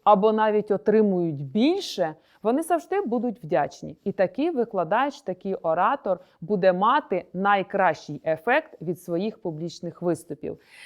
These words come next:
Через ораторську діяльність викладач здійснює інформаційний,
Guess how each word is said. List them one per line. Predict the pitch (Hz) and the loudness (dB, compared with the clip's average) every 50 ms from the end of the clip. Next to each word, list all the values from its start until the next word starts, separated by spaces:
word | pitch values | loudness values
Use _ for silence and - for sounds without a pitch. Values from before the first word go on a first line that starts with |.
| - - | -20 -10
Через | - - 339 370 370 370 359 285 - - | -4 0 2 4 4 4 4 2 2 2
ораторську | 277 277 285 302 302 302 277 240 - - 262 247 | 2 2 2 2 0 -2 -4 -6 -6 -6 -6 -4
діяльність | 208 247 254 247 285 320 370 415 359 233 180 165 - - | -2 -2 0 0 0 -2 -2 -2 -4 -4 -4 -6 -8 -6
викладач | 196 196 226 226 226 233 233 220 220 294 311 339 320 | -2 -2 -2 0 0 -2 -2 0 0 0 0 0 0
здійснює | 262 208 190 180 165 233 233 214 - - - 185 165 160 156 - - | -2 -6 -6 -4 -2 0 0 0 -2 -4 -8 -8 -6 -6 -6 -4 -2
інформаційний, | 240 262 254 254 - 226 214 202 196 185 - - - 156 151 151 151 156 165 170 | 0 0 0 0 -2 -2 -2 -2 -4 -6 -6 -6 -8 -8 -6 -8 -10 -12 -12 -14